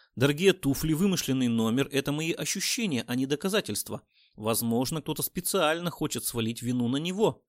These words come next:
Но ведь только Осадчий знал, что ты будешь на Университетской площади». «Ещё ты». «Я?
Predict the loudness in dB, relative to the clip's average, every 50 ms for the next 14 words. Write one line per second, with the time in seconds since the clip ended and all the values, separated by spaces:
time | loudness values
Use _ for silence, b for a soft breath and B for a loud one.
0 | b b b b b b b b b b b _ _ -4 -2 0 2 2 0 0
1 | 0 -2 0 2 2 2 2 2 0 0 0 0 0 -2 -2 -2 -2 -2 0 0
2 | 0 0 -2 -4 -4 -4 -4 -4 -4 -2 -2 -2 -2 -2 -2 -2 -2 0 0 0
3 | -2 -2 -2 -4 -4 -4 -4 -4 -4 -4 -6 -6 -4 -2 -2 -2 0 0 -2 -4
4 | -4 -4 -6 -8 _ _ _ _ _ _ _ _ _ _ _ _ _ _ _ _
5 | -16 -12 -8 -4 -2 -2 0 0 0 0 -2 -2 _ -2 -2 -2 -2 -4 -6 -8
6 | _ _ _ _ _ _ _ _ _ _ _ _ _ _ _ _ -12 -10 -6 -2
7 | 2 6 8 8 8 8 4